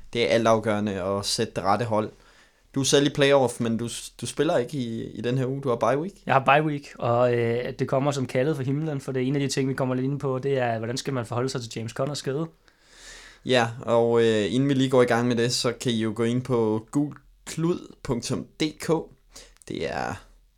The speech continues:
Speaker 1: Europas førende N F L-site, det vil jeg sige. De, øh, har analyser og nyheder omkring alt, og der skal I altså følge med derinde. Der er jo også Claus Elmings Momentometer og, øh, hans spiltips, som, øh, altid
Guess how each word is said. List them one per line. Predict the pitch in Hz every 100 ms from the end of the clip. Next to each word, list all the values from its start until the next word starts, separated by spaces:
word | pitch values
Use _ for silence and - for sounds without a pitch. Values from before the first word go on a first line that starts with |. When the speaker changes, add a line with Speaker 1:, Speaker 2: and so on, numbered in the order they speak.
| _ _ _ _ _ _ 120
Speaker 1:
Europas | 139 196 180 - - -
førende | - 143 143 135
N | 135
F |
L-site, | 131 131 127 120 - _ -
det |
vil | -
jeg | 98
sige. | - 123 131 _ - - - _ -
De, | 127 131 120 110
øh, |
har | 110 113 101
analyser | 107 120 131 165 131
og | 131 80 107 113
nyheder | 104 135 143 135 104
omkring | 101 110 131 123 107
alt, | 131 -
og | 82
der | 98
skal | 98 110
I | 82
altså | 73 -
følge | - 104
med | 104
derinde. | 101 92 95 104
Der | 104
er | 87
jo | 82
også | 98 -
Claus | 101 98
Elmings | 104 104 104 - -
Momentometer | 107 107 101 104 110 104 113 113 104 -
og, | 107 104 98 95
øh, | 95 98 _ - -
hans | - 123
spiltips, | - 175 - 160 - - - - _ - - _
som, | - 123 113 101
øh, | 92 90 87
altid | 101 107 151 165